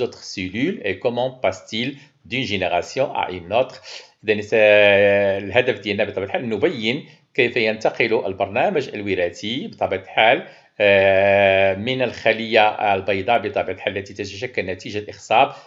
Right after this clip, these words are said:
إلى باقي الخلايا، خلايا الجسم الأخرى. آه، والجزء الثاني بطبيعة الحال كيف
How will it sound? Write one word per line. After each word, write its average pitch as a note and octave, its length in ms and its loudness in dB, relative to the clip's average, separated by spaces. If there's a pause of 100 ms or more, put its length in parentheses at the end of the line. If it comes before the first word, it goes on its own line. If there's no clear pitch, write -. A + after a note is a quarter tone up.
(180)
إلى G2 200 2
باقي C3 500 0 (400)
الخلايا، G#2 800 2
خلايا G2 380 -2
الجسم B2+ 380 -12 (160)
الأخرى. C#3 600 2 (500)
آه، G2+ 520 6
والجزء G#2 720 -4
الثاني A#2+ 280 0
بطبيعة G2+ 320 -4
الحال D3+ 540 0
كيف G#2+ 340 -4